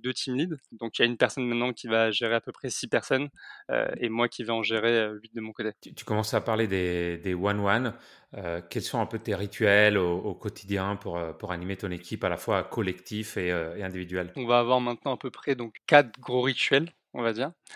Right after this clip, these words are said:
Speaker 1: Donc on va avoir le cl-, traditionnel one-one que je vais faire. Alors ça va être un peu différent avec des personnes un peu seniors. Je vais avoir plutôt un one-one toutes les deux semaines. Euh, elles n'ont
Speaker 2: Ouais.
Speaker 1: pas forcément besoin de mon temps et de mon accompagnement toutes les semaines. Donc on fait un point plutôt toutes les deux semaines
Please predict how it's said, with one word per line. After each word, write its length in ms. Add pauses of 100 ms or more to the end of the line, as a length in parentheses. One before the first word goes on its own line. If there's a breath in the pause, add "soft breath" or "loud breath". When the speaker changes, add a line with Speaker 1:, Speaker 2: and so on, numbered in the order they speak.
(260 loud breath)
Speaker 1:
Donc 200
on 60
va 100
avoir 300
le 220
cl-, 280
traditionnel 720
one-one 500 (300 soft breath)
que 100
je 140
vais 60
faire. 180
Alors 200
ça 120
va 60
être 100
un 80
peu 140
différent 440
avec 140
des 100
personnes 280
un 80
peu 100
seniors. 480 (380 loud breath)
Je 100
vais 80
avoir 240
plutôt 220
un 80
one-one 320
toutes 160
les 40
deux 120
semaines. 280 (540)
Euh, 200
elles 60
n'ont 140
Speaker 2:
Ouais. 100
Speaker 1:
pas 40 (100)
forcément 320
besoin 320
de 340
mon 280
temps 400
et 100
de 80
mon 100
accompagnement 520
toutes 160
les 80
semaines. 260
Donc 180
on 60
fait 140
un 100
point 140
plutôt 220
toutes 120
les 60
deux 100
semaines 220